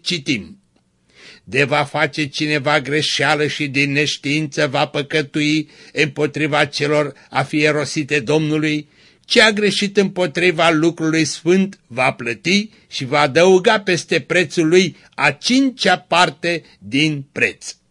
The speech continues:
Avem deci aici pe Fiul lui Dumnezeu, Fiul omului, care a plătit în locul nostru lui Dumnezeu prin sângele lui sfânt pentru păcatul făcut de noi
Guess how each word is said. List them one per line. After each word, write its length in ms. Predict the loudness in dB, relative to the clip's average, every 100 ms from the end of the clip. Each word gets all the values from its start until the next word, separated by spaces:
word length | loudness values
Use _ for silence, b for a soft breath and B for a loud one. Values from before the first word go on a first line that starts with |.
| _ _ _ _ _ b b b b b
Avem 400 | -2 0 0 2
deci 280 | 2 0 0
aici 340 | 2 2 -2
pe 120 | -4
Fiul 280 | -4 0 2
lui 160 | 2 0
Dumnezeu, 680 | 0 0 0 -4 -8 -12 _ _
Fiul 340 | -2 2 2 2
omului, 580 | 0 0 2 2 2 -8 _ _
care 220 | 0 4
a 100 | 4
plătit 400 | 2 -2 -2 0
în 140 | 2 4
locul 340 | 4 2 0
nostru 360 | 2 0 -2 -6
lui 180 | -4 -2
Dumnezeu 520 | -2 -2 0 0 0
prin 240 | -2 -4
sângele 540 | 0 0 0 0 0 0
lui 200 | 0 -2
sfânt 560 | -4 -2 0 0 -4 b b b b
pentru 380 | 0 0 -2 -6
păcatul 540 | -4 0 2 2 0
făcut 380 | -2 -4 -4 -2
de 120 | 0
noi 320 | 2 0 0